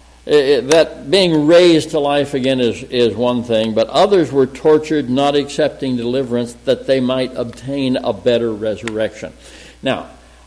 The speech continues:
based on some things that we've said here this morning and other things that I'm sure many of you know, I sincerely hope that every person here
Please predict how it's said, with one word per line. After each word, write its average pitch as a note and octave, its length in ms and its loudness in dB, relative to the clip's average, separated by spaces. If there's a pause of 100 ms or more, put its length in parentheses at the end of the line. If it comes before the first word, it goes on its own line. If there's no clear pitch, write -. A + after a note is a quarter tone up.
(240)
based D#3+ 340 4
on D3+ 200 0
some D3+ 180 -6
things D3+ 380 -2
that D#3+ 100 -2
we've C#3+ 180 -4
said C#3+ 240 0
here C#3 200 2
this D3 200 -6
morning C#3 340 -4
and A#2 360 -6 (200)
other B2 240 -6
things C3 360 -4
that A#2+ 100 -2
I'm A#2+ 160 -4
sure B2 240 -6
many B2 240 -2
of B2+ 140 0
you C3+ 100 -2
know, A2 380 -2 (840)
I B2+ 140 -4
sincerely E3 720 -4
hope A#2 320 -10 (1300)
that B2+ 380 -6
every G#3 340 0
person F#3 400 -10
here A#2 380 -10